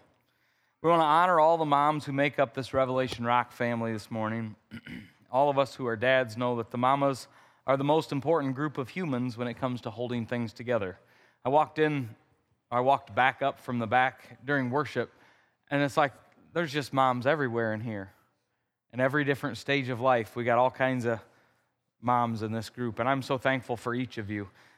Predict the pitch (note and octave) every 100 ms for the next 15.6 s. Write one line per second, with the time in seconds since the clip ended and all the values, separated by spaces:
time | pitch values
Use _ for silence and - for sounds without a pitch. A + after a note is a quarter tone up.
0 | _ - A#2+ A2 - _ _ _ _ D#3
1 | C#3+ F3 G3+ - F3+ G3+ F3 D3 - G#3
2 | F3 F3 - E3+ F3 C3+ G3 F3+ F3 D3+
3 | C#3+ E3+ G#3 - G#3+ G3+ - G3 F#3+ D#3
4 | D3 G3 G3+ - A3+ A3 F3+ E3+ - C#3+
5 | D#3+ - - _ - - _ _ _ D3
6 | C#3 D3 E3 C3 E3+ D#3 F3 E3+ E3 C#3+
7 | C3 A2 C3 C3+ C#3+ - - _ B2+ C3+
8 | G#2+ F2 - _ _ _ _ _ _ _
9 | _ _ _ _ - D#3 F#3 F3 C3 F#3
10 | D3+ F3+ F3 F3 C#3+ C#3+ C#3+ D3+ D#3 E3+
11 | - E3 C#3+ B2+ D#3+ D#3 D3+ C#3 D#3+ D3
12 | D3+ C3 C3+ E3 D#3+ D3+ D3 C#3+ F#3+ -
13 | D#3+ D3+ - F3 E3+ D#3 E3 D#3+ D#3 D#3
14 | D#3 E3 A#2+ D#3 D3 C3+ C3 B2+ C3+ A#2
15 | A2+ G2+ G2+ F#2 G#2